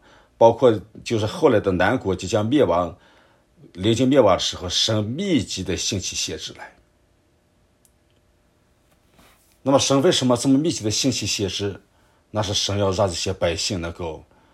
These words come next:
擦亮眼睛，赶快回转，去听从神而来的话，不要听那虚谎的道。那么我们在这个分析，这个灵修的过程当中，看到这些先知书，整个都是神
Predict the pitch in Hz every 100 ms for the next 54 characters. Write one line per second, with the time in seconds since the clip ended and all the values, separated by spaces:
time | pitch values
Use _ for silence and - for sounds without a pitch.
0 | _ _ - - 87 95 98 73 78 98
1 | 90 95 _ _ _ _ _ _ _ _
2 | _ - 92 101 - 85 95 110 - -
3 | _ _ _ _ - - 92 - 123 110
4 | 101 - 104 107 - 98 80 104 131 -
5 | - 87 - 92 95 - 90 87 - -
6 | 107 - - - - - _ _ _ _
7 | _ _ 139 143 123 131 123 - 135 120
8 | 113 - 143 - - 92 - 110 98 117
9 | 117 120 113 120 101 98 95 98 - 104
10 | 92 87 90 92 82 - - - _ _
11 | _ _ _ - - 131 107 101 92 107
12 | 98 - _ _ _ _ - 127 123 156
13 | - - 131 - 95 - - 95 120